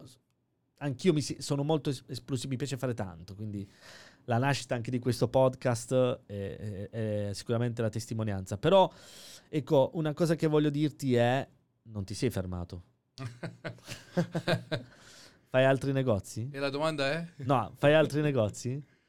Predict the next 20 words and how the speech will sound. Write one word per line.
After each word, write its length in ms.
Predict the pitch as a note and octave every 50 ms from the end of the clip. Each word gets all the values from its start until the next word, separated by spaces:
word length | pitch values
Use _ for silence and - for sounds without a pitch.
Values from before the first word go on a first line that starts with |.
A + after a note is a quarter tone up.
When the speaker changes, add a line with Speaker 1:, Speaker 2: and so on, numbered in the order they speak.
| _ _ _ _ _ _ _ _
Speaker 1:
No. 260 | A#2 G#2+ F#2+ F#2 F2+ _ _ _ _ _ _ _ -
Speaker 2:
Allora, 640 | C3 C3+ C#3 C3+ C3+ C#3 C3 B2 A#2+ A#2 A#2 A#2 A2+
eh, 560 | A#2 A#2 A#2 A2+ A2+ A2 G#2+ G#2+ G#2+ G#2 G#2 F#2+
Speaker 1:
Farai 360 | - C#3 C#3+ D#3 F3 F3+ F3 E3+
Speaker 2:
questa, 100 | E3 E3
Speaker 1:
altri 220 | E3 D#3 C#3+ D3+
Speaker 2:
questa 220 | D#3 D3+ D3+ C#3+ A#2
Speaker 1:
negozi? 140 | G#2+ G#2 D#3+ D#3+
Speaker 2:
domanda, 500 | F3 F#3 F3+ F3 D#3 D3 C#3 C3 A#2 A#2
eh, 240 | A#2+ A#2+ A#2+ A2+ G#2+ F2 F2+ - _
in 140 | A#2 A#2+ A#2 A2
Speaker 1:
Non 140 | C#3 C#3+ C#3
te 80 | D3 D3
l'ho 80 | D3 C#3+
detta. 240 | D3 D#3 C3 - D#3
Speaker 2:
qua-, 120 | A#2 G2
quando 460 | - E3+ E3+ F3 F3 F3 D#3+ C#3+ C3+ B2+ - - - - - -
Speaker 1:
<laughs> 1040 | A3+ A3 - A#3+ B3 G#3+ A3 A#3 A#3 - A#3 A3+ G#3+ - - - D3+ C#3 A#2 A#2 -
Pensavi, 600 | C#3 C3+ C3+ - - B3 A3+ F3 D3+ C3 B2+ C3+
eh? 240 | C#3+ E3 F#3 E3+